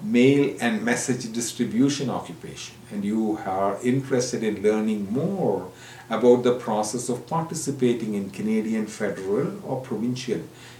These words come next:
immigration program for this specific N O C code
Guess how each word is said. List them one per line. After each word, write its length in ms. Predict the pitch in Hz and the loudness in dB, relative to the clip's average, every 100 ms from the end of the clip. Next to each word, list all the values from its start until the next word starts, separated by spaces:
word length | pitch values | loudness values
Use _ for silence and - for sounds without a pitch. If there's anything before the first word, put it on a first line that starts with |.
| - | -6
immigration 600 | 147 147 135 131 - 113 | 0 6 8 8 6 0
program 440 | 107 104 92 135 143 | 4 2 4 -2 0
for 160 | 160 | -2
this 320 | 160 123 - | 0 0 0
specific 720 | - - - 240 - 196 170 147 | -4 -8 -4 -4 -4 -4 -4 -2
N 140 | 120 | -2
O 60 | 101 | -4
C 160 | - 85 | -8 -12
code 200 | - | -14